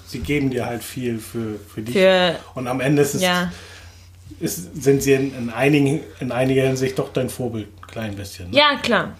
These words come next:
Speaker 1: Ja.
Speaker 2: Natürlich. Und, ähm, vielleicht auch wertvoller als dein Idol.
Speaker 1: Ja.
Speaker 2: So. Ja. Nee, gut. Dann
Speaker 1: Wer mir am Ende auch viel gegeben hat, und,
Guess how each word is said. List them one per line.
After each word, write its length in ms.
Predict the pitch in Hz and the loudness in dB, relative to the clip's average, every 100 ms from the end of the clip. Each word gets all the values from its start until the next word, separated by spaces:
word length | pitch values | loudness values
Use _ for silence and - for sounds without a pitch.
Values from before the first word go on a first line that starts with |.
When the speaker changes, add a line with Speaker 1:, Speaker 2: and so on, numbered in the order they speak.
| - - | -18 -14
Speaker 1:
Ja. 160 | 202 - - | -14 -14 -8
Speaker 2:
Natürlich. 800 | 226 208 - 214 196 190 185 - - - - - | 0 2 2 2 4 4 0 -6 -12 -20 -18 0
Und, 680 | 214 208 202 196 196 - | 4 6 6 4 2 -2
ähm, 500 | 185 190 185 190 185 185 | 2 4 4 2 -2 -6
vielleicht 400 | 202 196 185 - | 0 2 2 0
auch 140 | 190 | -2
wertvoller 440 | 180 175 - 170 170 | 0 0 0 0 0
als 280 | 165 165 | 0 -4
dein 220 | - 160 160 | -4 -4 -2
Idol. 440 | 156 151 160 151 185 - | -4 -4 -4 -6 -10 -12
Speaker 1:
Ja. 60 | - | -10
Speaker 2:
So. 200 | - - - - - - - | -8 -10 -16 -20 -20 -18 -12
Ja. 240 | - - - - - - - - - - | -10 -10 -18 -20 -20 -14 -12 -12 -10 2
Nee, 300 | 190 - - - | 2 2 -10 -2
gut. 300 | 190 - - - - - - | 0 0 -10 -16 -20 -4 4
Dann 500 | 196 196 208 240 320 403 - - | 6 6 6 6 6 2 -8 -6
Speaker 1:
Wer 120 | 139 170 | 2 4
mir 260 | 180 131 | 4 2
am 160 | 131 127 | 0 0
Ende 320 | 139 151 139 | 4 6 4
auch 140 | 123 | -2
viel 220 | - 143 120 | -4 -2 -2
gegeben 420 | 113 127 117 117 | -4 -2 0 0
hat, 180 | 110 113 | 0 -2
und, 180 | 107 | -4